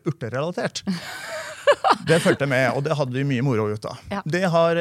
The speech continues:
Speaker 1: endret seg, handlings-, handlemønsteret har endret seg radikalt nå. Nå er vi mer på, eh, bevisstheten. Og det er, eh, litt som jeg pratet om tidligere også.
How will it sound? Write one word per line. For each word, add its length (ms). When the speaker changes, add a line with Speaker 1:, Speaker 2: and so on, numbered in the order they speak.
Speaker 1:
endret 260
seg, 300
handlings-, 400
handlemønsteret 560
har 80
endret 240
seg 220
radikalt 560
nå. 100
Nå 120
er 160
vi 80
mer 280
på, 140
eh, 380
bevisstheten. 880
Og 100
det 80
er, 480
eh, 300
litt 160
som 100
jeg 80
pratet 300
om 100
tidligere 380
også. 240